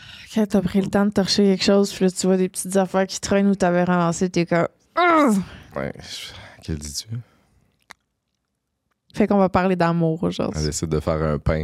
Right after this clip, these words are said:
Speaker 2: euh, le soir. <laughs>
Speaker 1: Pour nos sandwichs ce matin.
Speaker 2: <laughs> Oui. Oui, oui, c'est juste que j'ai quand même bien cliné après avoir cliné, après avoir cliné, mais je m'en fous. J'adore.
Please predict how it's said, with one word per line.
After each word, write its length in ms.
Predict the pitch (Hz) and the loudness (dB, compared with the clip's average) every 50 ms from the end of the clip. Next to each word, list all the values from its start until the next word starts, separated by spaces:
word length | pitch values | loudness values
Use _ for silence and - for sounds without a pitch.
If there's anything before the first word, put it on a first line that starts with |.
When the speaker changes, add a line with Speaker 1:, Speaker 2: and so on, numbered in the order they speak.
| 85 | -4
Speaker 2:
euh, 600 | 85 80 73 73 65 62 64 69 60 55 52 50 50 | -6 -6 -6 -6 -6 -6 -6 -8 -8 -10 -10 -10 -8
le 140 | 64 71 71 | -6 -6 -6
soir. 500 | - - - 76 73 71 76 82 - - _ _ _ _ _ _ _ _ _ _ _ _ _ _ _ _ _ _ _ _ _ _ _ _ _ _ | -6 -4 -4 -2 -2 -2 -4 -6 -10 -14 _ _ _ _ _ _ _ _ _ _ _ _ _ _ _ _ _ _ _ _ _ _ _ _ _ _
<laughs> 1400 | - - - - - - - 185 185 - - - - - 151 143 - - - 170 - - - - - - - - | -2 -2 -2 -2 -2 0 2 2 2 0 -4 -14 -6 -2 -2 -2 -2 -2 -4 -4 -4 -4 -6 -6 -6 -4 -4 0
Speaker 1:
Pour 180 | - 214 196 208 208 | 2 2 2 2 4
nos 160 | 202 208 208 | 4 4 4
sandwichs 460 | 214 - 202 196 185 190 190 190 196 - | 2 2 2 0 0 2 2 0 0 0
ce 240 | - - - 190 | 0 0 2 2
matin. 460 | 180 180 180 170 175 - - 170 165 175 - | 2 2 2 0 0 0 0 -2 -2 -2 -6
Speaker 2:
<laughs> 420 | - - - - - - - - | -10 -12 -8 -8 -6 -4 -2 0
Oui. 380 | 131 - 117 - - 135 - - - - 131 123 113 104 92 87 82 78 76 _ | 0 0 0 0 -2 -4 -4 -6 -10 -8 -8 -6 -6 -6 -8 -8 -10 -10 -10 _
Oui, 180 | - 90 95 95 | -2 0 2 2
oui, 100 | 101 117 | 2 0
c'est 160 | 127 - 90 | 0 -2 0
juste 140 | 85 92 92 | 0 0 0
que 60 | 87 | 0
j'ai 80 | 87 82 | -2 -2
quand 120 | - 73 | -2 0
même 160 | 73 78 80 82 | 0 0 0 0
bien 220 | 80 82 82 85 | 0 0 0 0
cliné 360 | - - 90 85 82 85 90 | -2 -2 -4 -2 0 0 0
après 260 | 87 78 - - 82 | 0 -2 -2 -4 -4
avoir 200 | 80 80 80 78 | -4 -2 -2 -4
cliné, 320 | 78 - 80 78 78 80 85 | -4 -4 -4 -4 -2 -2 -2
après 240 | 80 78 - - 76 | -2 -4 -4 -4 -4
avoir 220 | 73 76 76 76 | -2 -2 -2 -4
cliné, 360 | - - 78 78 78 78 85 87 | -6 -8 -8 -8 -6 -6 -4 -2
mais 200 | 87 85 76 - - _ _ - | -2 -2 -2 -4 -6 _ _ -14
je 100 | 78 - | -10 -6
m'en 140 | - 76 73 | -4 -4 -4
fous. 220 | - - - 131 - - _ _ _ _ _ _ _ _ _ _ _ _ _ _ _ _ _ _ | -4 -4 -6 -6 -6 -8 _ _ _ _ _ _ _ _ _ _ _ _ _ _ _ _ _ _
J'adore. 460 | - 76 71 65 69 69 67 67 82 | -6 -6 -4 -2 -4 -4 -6 -6 -10